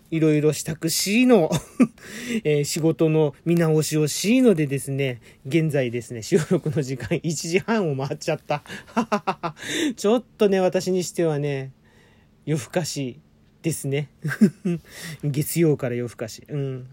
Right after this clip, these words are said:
あの番組、あたしくバカにするからね、あんまり好きじゃないんですけどね。<laughs> でも、マツコ・デラックスさんは好きですけどね。まあ、そんなことはともかく。うん。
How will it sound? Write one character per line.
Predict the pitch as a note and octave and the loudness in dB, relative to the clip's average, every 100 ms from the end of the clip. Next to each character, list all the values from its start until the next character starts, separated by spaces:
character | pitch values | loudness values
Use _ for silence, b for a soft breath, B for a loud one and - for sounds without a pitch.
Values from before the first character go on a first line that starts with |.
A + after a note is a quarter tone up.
| C#3 | -8
あ | |
の | C#3+ C#3+ | -4 -2
番 | C#3+ | -2
組、 | C#3 C#3 | -2 -2
あ | C#3 | -4
た | E3+ | -6
し | |
く | - | -10
バ | C3 B2+ | -8 -4
カ | |
に | D3 | -4
す | C#3 | -4
る | C#3+ | -6
か | C3+ A#2+ | -6 -6
ら | A2+ | -8
ね、 | A#2 A2+ - | -12 -14 -10
あ | |
ん | B2+ | -6
ま | C3 | -4
り | |
好 | C3+ | -6
き | - | -8
じ | C3 | -6
ゃ | |
な | A#2 | -6
い | A#2+ | -8
ん | |
で | A2 | -12
す | - | -16
け | G2 | -16
ど | G#2 | -16
ね。 | B2 - | -16 -8
<laughs> | F#3 F3+ E3 | -2 0 2
で | E3 | 0
も、 | C#3 | 0
マ | C#3+ | -2
ツ | - | 0
コ・ | G#3 | 2
デ | G#3+ | 4
ラ | A3+ | 2
ッ | |
ク | - | -2
ス | |
さ | - C3+ | -10 -8
ん | |
は | G2+ | -8
好 | - | -12
き | A2+ | -12
で | G2+ | -14
す | - | -14
け | - | -16
ど | F2+ | -12
ね。 | A2+ - B B B B | -12 -12 B B B B
ま | D#3 | -2
あ、 | D#3 | 0
そ | D#3+ | 0
ん | |
な | D#3+ | -2
こ | D#3+ | 0
と | D#3 | -2
は | G#2 | -4
と | - | -8
も | G#2+ G2+ | -10 -10
か | F#2 | -14
く。 | - A#2+ A2+ B B B B | -10 -10 -10 B B B B
う | |
ん。 | F3+ | -2